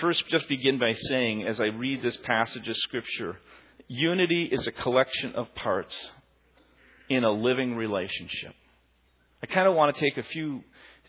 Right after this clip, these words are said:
uh, points here just to define unity so that we really understand what, what Paul has to say and, and what Scripture has to say. Unity is basically many parts in one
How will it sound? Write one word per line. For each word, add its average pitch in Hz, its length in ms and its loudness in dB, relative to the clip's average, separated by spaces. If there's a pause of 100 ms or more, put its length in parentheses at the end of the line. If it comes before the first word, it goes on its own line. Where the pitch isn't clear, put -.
(100)
uh, 107 380 -4 (720)
points 147 320 0
here 120 100 -4
just 127 240 -6
to 123 60 -14
define 127 720 -2
unity 110 580 -4 (120)
so 143 140 -2
that 120 80 0
we 127 120 -4
really 139 220 2
understand 120 600 -4
what, 110 140 0 (140)
what 110 160 -2 (200)
Paul 131 260 2
has 107 180 0
to 113 120 -8
say 120 280 2
and, 107 160 -2 (320)
and 110 120 0
what 110 200 2
Scripture 165 400 -2
has 104 220 -2
to 117 80 -6 (100)
say. 104 180 2 (220)
Unity 165 480 2
is 120 140 2
basically 151 460 2
many 139 300 2
parts - 400 4
in 117 300 4
one 135 260 4